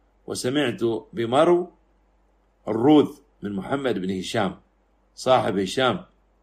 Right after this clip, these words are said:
فنعي إلينا قتيبة. هذا من علو همة السلف، وهذا الأثر أيضًا ذكره الذهبي في سير أعلام النبلاء في المجلد الرابع عشر،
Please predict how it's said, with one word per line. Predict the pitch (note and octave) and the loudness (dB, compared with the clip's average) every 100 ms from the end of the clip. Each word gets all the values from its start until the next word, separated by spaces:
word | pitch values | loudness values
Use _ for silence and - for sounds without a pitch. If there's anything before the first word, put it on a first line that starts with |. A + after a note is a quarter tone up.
| _ _ _ _ _ | _ _ _ _ _
فنعي | - G#2 C3 B2 A2 G#2 F2+ | -8 -2 0 0 2 0 0
إلينا | G#2+ D3+ E3+ E3 | 0 0 2 0
قتيبة. | - G#2+ G#2+ F2 E2+ F#2 - _ _ _ _ | 0 -4 -2 -4 -4 -10 -14 _ _ _ _
هذا | - D3 F#2 - | -14 -8 -8 -8
من | G#2 | -8
علو | G2 A#2 D#3 B2 | -2 0 2 2
همة | G#2+ C3 A#2 | -2 -4 -4
السلف، | F#2+ - - B2+ G2+ - _ _ _ _ _ _ _ | -6 -6 0 0 0 -4 _ _ _ _ _ _ _
وهذا | F#2 A2 | -4 -2
الأثر | F#2+ G#2+ G#2+ C3 B2+ D#3 | 0 0 0 -2 -4 -4
أيضًا | D3 B2+ | -2 -2
ذكره | C3+ C#3 G2+ G2+ G#2 A2+ _ _ _ _ _ - | -4 -4 -2 -2 -2 -6 _ _ _ _ _ -12
الذهبي | F#2 G#2 G2 B2 G#2+ | -4 -2 0 0 -2
في | F#2+ | -4
سير | - B2+ A#2+ | -4 0 0
أعلام | G2+ A2 G#2+ | 2 0 -2
النبلاء | G2+ F#2+ G2 G2+ | -4 -2 0 0
في | G2 | -2
المجلد | F#2+ F#2+ A2 F#2+ | -6 -2 -2 -4
الرابع | F#2 A2+ G2+ F#2 | -2 0 0 0
عشر، | A2+ A#2 F#2 | 0 0 -4